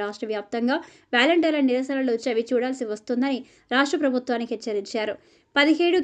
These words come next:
క్యాబినెట్లు వాలంటీర్లకు న్యాయం చేస్తూ నిర్ణయం రాకుంటే రాష్ట్ర వ్యాప్తంగా వీధి పోరాటాలు నిర్వహించడంతో పాటుగా ఎమ్మెల్యేలు, మంత్రులను గేరౌ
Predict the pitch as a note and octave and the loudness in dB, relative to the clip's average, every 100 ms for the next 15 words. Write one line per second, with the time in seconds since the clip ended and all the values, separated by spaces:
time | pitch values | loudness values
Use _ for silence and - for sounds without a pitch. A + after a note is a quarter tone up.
0 | D4 C4 D4 D4+ C#4+ C4 A#3 A#3+ C4 C4+ | 2 2 2 2 2 0 0 0 0 0
1 | B3 A#3 D#4+ C4+ B3 A3+ B3 C4 B3+ E4 | -2 -2 2 2 2 0 -2 -2 -2 -2
2 | F4 C#5+ A#3+ B3 D4 E4+ D4+ B3 A#3 A3 | -4 -4 -4 0 4 4 4 0 0 -4
3 | A3+ C#4 C#4 C4 - _ _ B3+ C4+ D4 | -2 -2 2 0 -2 _ _ 0 2 2
4 | D#4 D4 D4 E4+ E4 D#4+ C4+ C4+ C4 C4 | 2 2 2 0 2 2 2 2 2 0
5 | A#3+ B3+ B3 B3 C4 C4 - _ _ _ | -2 -2 -2 -2 0 0 -4 _ _ _
6 | - A3+ C#4 C#4 B3 A3+ A3+ A3 A3 G#3 | -4 0 2 0 0 -2 -4 -6 -8 -6
7 | F#3+ G#3+ C4 A#3 A3+ C4 A#3+ A#3 D4+ A#3 | -6 -2 -2 -2 0 0 2 2 0 0
8 | G#3+ B3+ A#3+ A#3 G#3 A#3+ A#3+ C#4 | -2 -4 -4 -2 0 2 2 0